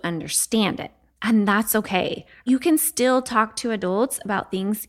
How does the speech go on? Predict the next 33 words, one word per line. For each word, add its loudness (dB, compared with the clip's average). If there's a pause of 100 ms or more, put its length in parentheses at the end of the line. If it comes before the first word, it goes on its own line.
(100)
even 2
if 0
they 0
don't 0
understand. -2 (640)
I, 6
a 8
lot 8
of 0
the 6
times, 4
don't 4
understand 2
the 2
things -2
that 2
my 0
kids -2
are 2
going 2
through 2
because 2
I've 0
never 4
gone 4
through 4
them 2
and 4
I'm 4
not 2
in 0
their 0
body, 4